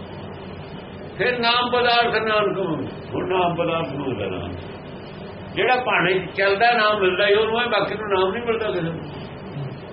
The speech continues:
ਬਾਕੀ ਨੂੰ ਕਿਹੜਾ ਨਾਮ ਮਿਲਦਾ? ਭਾਣੇ ਚੱਲਣਾ ਪਹਿਲੀ ਸਟੇਜ ਹੈ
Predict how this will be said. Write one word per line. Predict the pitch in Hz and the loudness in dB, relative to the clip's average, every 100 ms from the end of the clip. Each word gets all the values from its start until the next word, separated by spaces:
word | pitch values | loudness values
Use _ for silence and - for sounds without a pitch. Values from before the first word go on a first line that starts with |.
| - - - - - - | -12 -12 -12 -12 -10 -10
ਬਾਕੀ | 143 - | -8 -6
ਨੂੰ | 247 | -2
ਕਿਹੜਾ | 220 185 | 0 0
ਨਾਮ | 143 117 95 | -2 -2 -4
ਮਿਲਦਾ? | 82 - - - - - - - - - - - - - - - - - - 196 - | -8 -10 -10 -12 -14 -14 -14 -14 -14 -12 -12 -12 -14 -14 -14 -14 -14 -14 -12 -12 -6
ਭਾਣੇ | - 175 196 | -2 2 2
ਚੱਲਣਾ | 196 185 180 - | 4 4 2 2
ਪਹਿਲੀ | 180 180 | 2 0
ਸਟੇਜ | - 127 110 | 0 -4 -4
ਹੈ | 92 | -6